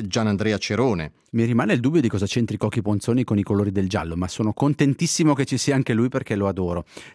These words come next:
Speaker 2: E abbiamo invitato oggi <laughs> l'organizzatore del festival, si può dire il patron.
Speaker 1: Lo direi in milanese, il padron,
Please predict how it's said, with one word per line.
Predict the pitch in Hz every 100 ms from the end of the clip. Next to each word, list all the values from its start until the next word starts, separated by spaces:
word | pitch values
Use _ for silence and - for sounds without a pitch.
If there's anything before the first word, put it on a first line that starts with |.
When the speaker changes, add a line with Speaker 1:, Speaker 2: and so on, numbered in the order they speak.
| -
Speaker 2:
E |
abbiamo | 143 190 247
invitato | 214 160 226 202 156
oggi | 202 127 131
<laughs> |
l'organizzatore | 139 143 143 165 147 147 190
del | 156 131
festival, | 156 147 - 113 104
si | 113
può | 113
dire | 117 139 117 - _
il | 135 131
patron. | 135 - 175 156 117 110 92
Speaker 1:
Lo | 95
direi | 107 123
in | 120
milanese, | 120 117 131 104 87 78 -
il | 107 110
padron, | 120 110 139 104 78